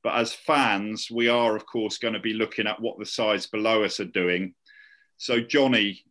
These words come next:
um, it's Barnsley v Stoke and Bournemouth v Peterborough tonight. Then on Saturday, Barnsley home to Championship leaders Fulham in the early kickoff,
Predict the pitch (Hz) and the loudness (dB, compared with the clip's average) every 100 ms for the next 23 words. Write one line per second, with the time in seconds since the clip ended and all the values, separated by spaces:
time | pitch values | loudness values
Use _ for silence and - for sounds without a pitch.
0 | _ 107 110 107 110 117 113 - 143 143 | _ -2 2 2 0 -2 -2 0 2 4
1 | 143 139 127 123 117 - 127 117 113 - | 4 2 0 0 0 -2 2 2 2 -4
2 | 110 104 127 120 117 110 - 113 107 127 | -10 -4 0 2 2 -2 -4 -4 -2 -4
3 | 101 98 107 98 - 117 127 139 135 _ | -4 -4 -6 -4 -4 -2 0 0 -2 _
4 | _ _ _ _ _ _ 110 117 117 - | _ _ _ _ _ _ -2 0 0 0
5 | 160 139 131 123 123 117 117 113 _ _ | 0 0 -2 -2 2 4 2 0 _ _
6 | _ _ - 131 139 143 139 131 123 127 | _ _ -2 2 2 2 0 -2 -2 2
7 | 123 120 117 - 120 117 113 - 131 120 | 2 4 0 0 2 2 2 0 0 0
8 | 117 127 - 110 107 101 - - 151 151 | -2 -2 -2 0 0 -4 -8 0 4 4
9 | 147 113 120 117 117 110 - 127 120 123 | 2 0 2 4 4 2 0 -4 0 0
10 | 120 | 0